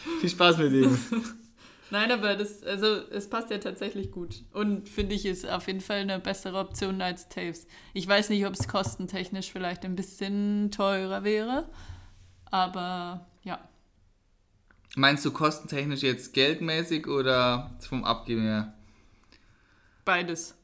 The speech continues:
Speaker 1: Ja, da wäre Toews, glaub ich, to-, kostenspieliger. Also der Kon-, äh, der Vertrag von Toews ist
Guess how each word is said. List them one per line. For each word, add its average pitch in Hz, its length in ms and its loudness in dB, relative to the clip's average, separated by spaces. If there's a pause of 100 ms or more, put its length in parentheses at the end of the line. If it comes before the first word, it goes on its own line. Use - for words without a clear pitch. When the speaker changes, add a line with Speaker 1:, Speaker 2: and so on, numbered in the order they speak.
(800)
Speaker 1:
Ja, 110 140 0
da 113 220 0
wäre 131 140 2
Toews, 127 300 -2
glaub 107 160 -2
ich, 104 80 -8
to-, 113 140 -8
kostenspieliger. 107 1040 -4 (600)
Also 120 200 0
der 117 100 4
Kon-, 120 360 -2
äh, 120 120 -2
der 117 120 0
Vertrag 120 460 -2
von 117 160 -2
Toews 127 280 0
ist 127 260 -8